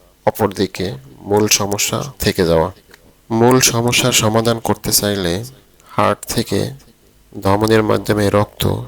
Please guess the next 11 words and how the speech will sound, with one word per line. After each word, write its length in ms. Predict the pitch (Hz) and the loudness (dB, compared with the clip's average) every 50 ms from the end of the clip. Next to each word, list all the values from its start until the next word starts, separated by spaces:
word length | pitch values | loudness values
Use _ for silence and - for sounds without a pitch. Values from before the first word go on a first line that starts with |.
| - - - | -14 -16 -2
বাধাহীনভাবে 1040 | 98 98 101 101 104 107 107 107 104 113 107 107 107 98 98 104 92 98 95 113 127 - _ _ _ _ _ _ _ _ _ | 0 2 2 2 2 2 2 2 0 0 -2 -2 -2 0 0 0 0 0 -2 -2 -4 -10 _ _ _ _ _ _ _ _ _
যাতে 320 | - - - 101 - - 104 | -6 -2 -2 -2 0 0 0
সমস্ত 480 | - - 101 101 104 104 - - - | 0 0 0 0 0 0 0 -2 0
শরীরে 460 | 110 101 - 104 98 95 92 98 113 120 | 0 0 2 2 0 0 -2 -4 -4 -2
ছড়িয়ে 380 | - - - - 95 98 98 | -2 -2 -2 0 0 0 0
পড়তে 340 | 95 - 92 - - - - | 0 0 -2 -4 -2 -6 -8
পারে 320 | - - 87 85 - 98 - _ _ _ _ _ _ _ - | -4 -2 -4 -4 -4 -8 -16 _ _ _ _ _ _ _ -8
এবং 320 | 107 95 101 104 131 143 - _ _ _ _ _ _ _ _ | -2 0 0 0 0 -4 -12 _ _ _ _ _ _ _ _
সমস্ত 560 | - - - - 101 98 107 110 - - - | -2 0 0 0 0 -2 -2 -2 -2 0 0
শরীর 360 | 120 - - 98 101 104 104 | 0 2 2 4 4 4 2
থেকে 440 | 104 - - 110 92 - - 101 107 | 0 -2 -2 -4 -4 -4 -8 -8 -10